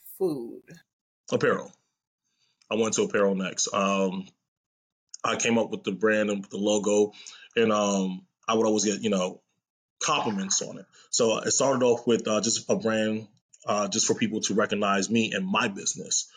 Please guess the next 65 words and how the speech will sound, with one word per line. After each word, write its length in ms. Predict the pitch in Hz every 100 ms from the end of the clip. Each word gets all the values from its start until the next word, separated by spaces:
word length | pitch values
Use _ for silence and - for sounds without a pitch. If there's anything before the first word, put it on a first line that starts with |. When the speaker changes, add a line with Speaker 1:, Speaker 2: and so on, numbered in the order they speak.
| - -
Speaker 2:
not 120 | 110
necessarily 320 | 107 101 101 98
for 300 | 113 98 95
a 40 |
clothing 460 | - 127 135 101 -
line. 300 | 85 - - _ - -
And, 140 | 113 110
um, 200 | 104 101
I 100 | 127
would 120 | 107 101
go 160 | 113
into 120 | 113 107
places 600 | - 113 117 107 104 107
with 160 | 101
the 60 | 98
shirt 300 | - 107 101
on, 340 | 110 104 101 - _ _
and, 120 | 104 101
uh, 140 | 98
I 80 | 104
would 120 | 104
have 180 | 110 98
my, 300 | 98 95 95
you 80 | 104
know, 80 |
Instagram 480 | 107 120 - 110 101
name 180 | 101 95
on 80 | 92
the 60 | 95
back, 240 | 101 -
'cause 120 | 113
again, 140 | 104 104
it 40 |
was 80 | 98
just 180 | 101 101
a 40 |
personal 340 | - 113 -
shirt 240 | 95 113 -
for 100 | 98
me, 300 | 113 104 - - _ -
and 80 | 107
I 40 |
wanted 140 | 107 107
people 180 | 101
to 120 | 98 95
recognize, 560 | 110 110 101 98 101
again, 400 | 98 104 98 92 -
the 80 | 95
brand. 480 | 104 110 - - - _ _ -
And, 200 | 101 98
uh, 260 | 98 95
they'd 120 | 95 110
be 60 |
like, 100 | 101
"Well, 140 | 104 90
where'd 160 | 110
you, 140 | 147 101
where'd 160 | 113 135
you 220 | 127 -
get 140 | 127 127
that 120 | 120
shirt 220 | 143 -
from?" 300 | - 120 113
You 80 | 107
know? 260 | 101 98